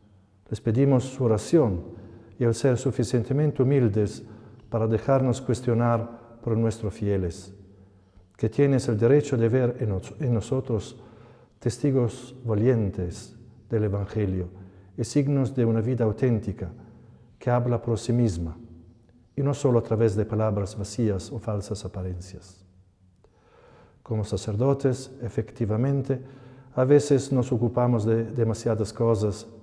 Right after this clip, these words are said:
y corremos el riesgo de perder la esencia de lo que es nuestra verdadera vocación. Como pastores de almas, podemos creernes-, creernos salvadores,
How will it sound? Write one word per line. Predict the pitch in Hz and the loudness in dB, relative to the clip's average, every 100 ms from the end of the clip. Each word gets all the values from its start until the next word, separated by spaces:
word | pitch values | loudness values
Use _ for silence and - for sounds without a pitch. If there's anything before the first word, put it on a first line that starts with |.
| - | -10
y | 139 | -6
corremos | - 123 143 135 120 | 0 4 4 2 0
el | 110 | 2
riesgo | 117 123 - 113 107 - - - - - | 4 2 0 -2 -4 -8 -20 -20 -20 -4
de | 113 | -2
perder | - 131 123 120 113 | 4 4 4 2 2
la | 113 113 | 0 -2
esencia | 120 - 143 147 127 101 90 - - - - | -6 0 2 2 -2 -6 -6 -10 -20 -20 -10
de | - | -2
lo | 110 107 | 0 2
que | 127 123 170 120 | 2 2 2 0
es | - - | 0 -4
nuestra | 120 113 - 107 | 0 0 0 0
verdadera | 104 107 101 95 95 | 0 0 0 0 -2
vocación. | 90 87 87 - 82 82 - - - _ _ _ _ _ _ _ _ _ - _ _ _ | -2 -4 -10 -12 -14 -16 -20 -20 -20 _ _ _ _ _ _ _ _ _ -20 _ _ _
Como | - 104 | -2 -2
pastores | 95 101 - 135 127 110 | -2 0 6 6 6 6
de | 110 | 4
almas, | 117 123 120 120 120 - - - - - | 4 4 4 2 0 -8 -18 -20 -12 0
podemos | 120 135 131 123 | 4 6 6 2
creernes-, | - 120 123 123 117 113 - - | 6 6 6 6 4 2 -4 0
creernos | 127 127 131 120 117 107 - | 6 8 8 6 4 2 -4
salvadores, | - 113 110 131 143 110 95 | -4 0 2 6 6 4 2